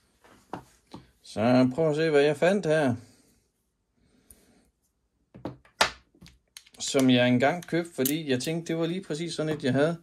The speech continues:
Nu kom jeg også i tanke om, hvad det var for en skrue, øh, jeg skulle, man kunne bruge til de andre. Øh, hvis du har sådan en til en Super Nintendo, så kunne man slibe, øh, nogle af dem af.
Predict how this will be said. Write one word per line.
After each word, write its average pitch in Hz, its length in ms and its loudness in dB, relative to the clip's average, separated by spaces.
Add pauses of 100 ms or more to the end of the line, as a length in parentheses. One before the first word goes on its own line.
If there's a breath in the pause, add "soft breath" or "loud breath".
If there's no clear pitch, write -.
(340 loud breath)
Nu 170 120 -4 (120)
kom 165 160 2
jeg 143 80 8
også 156 180 4
i 147 40 -12
tanke 151 280 4
om, 151 80 0
hvad 135 140 4
det 135 100 4
var 139 120 6
for 139 180 0
en 120 100 2
skrue, 151 460 -2 (400 soft breath)
øh, 120 240 4
jeg 117 120 4
skulle, 117 340 -2
man 120 200 2
kunne 123 180 -10
bruge 143 240 -2
til 143 180 0
de 120 120 2
andre. 143 340 0 (920 loud breath)
Øh, 117 640 4 (120)
hvis 123 140 -6
du 147 100 0
har 151 100 8
sådan 160 220 -2
en 139 80 2
til 131 120 -2
en 127 80 0
Super 170 280 -2
Nintendo, 117 500 0
så 127 140 -6
kunne 147 200 -6
man 127 160 0
slibe, 123 460 -4
øh, 113 160 4
nogle 127 220 0
af 123 80 0
dem 127 140 -4
af. 123 220 -4